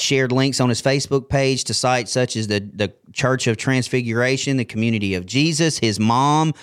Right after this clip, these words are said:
was a purchaser in contracts administration. Uh, she was a publisher of Christian books and music. So this was obviously a young man that was raised in a Christian home. All right. So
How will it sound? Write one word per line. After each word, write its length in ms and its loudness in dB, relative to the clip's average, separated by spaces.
was 180 2
a 80 -2
purchaser 680 0
in 140 -2
contracts 560 0
administration. 920 2
Uh, 300 -2
she 160 0
was 120 2
a 60 -2
publisher 480 0
of 140 -4
Christian 420 -2
books 340 0
and 200 2
music. 640 2
So 200 0
this 300 0
was 240 0
obviously 960 -2
a 100 -2
young 360 0
man 300 0
that 200 -2
was 160 -6
raised 1120 -2
in 200 2
a 100 2
Christian 600 -2
home. 460 0
All 160 0
right. 300 -2
So 720 0